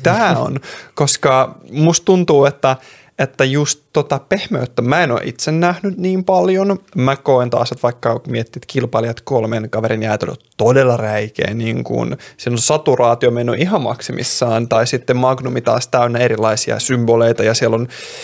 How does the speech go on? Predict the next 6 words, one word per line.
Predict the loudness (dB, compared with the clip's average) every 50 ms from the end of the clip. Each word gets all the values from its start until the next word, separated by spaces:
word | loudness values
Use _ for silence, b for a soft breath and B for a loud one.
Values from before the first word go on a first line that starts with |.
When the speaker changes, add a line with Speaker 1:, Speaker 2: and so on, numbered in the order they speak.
| B B B
Speaker 1:
jäätelön | 0 0 0 0 2 2 2 2 2 2 2 2
maito | 4 4 4 4 4 2 0 0 -2 0
lentelee | 0 0 0 2 2 2 2 2 2 2 2
siellä | 2 0 0 0 0
pakkauksessa, | 0 -2 -4 -4 -4 -4 -4 -4 -4 -4 -4 -2 0 0 2
ja, | 2 2 2 0